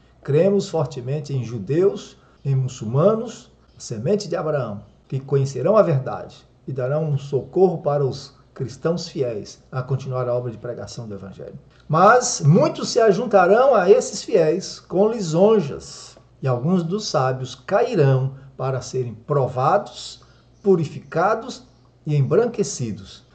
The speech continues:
Não que eles vão perder a salvação, não que eles vão perder a fé, mas passarão por um tempo de angústia terrível,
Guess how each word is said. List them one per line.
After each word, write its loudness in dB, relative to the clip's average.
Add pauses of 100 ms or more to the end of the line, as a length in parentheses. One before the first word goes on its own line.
(140)
Não 2
que 0
eles 4
vão -4
perder -2
a -6
salvação, -8 (360)
não 2
que -8
eles -4
vão -4
perder -6
a -10
fé, -16 (200)
mas -6
passarão -4
por -2
um -4
tempo -6
de -6
angústia -10
terrível, -14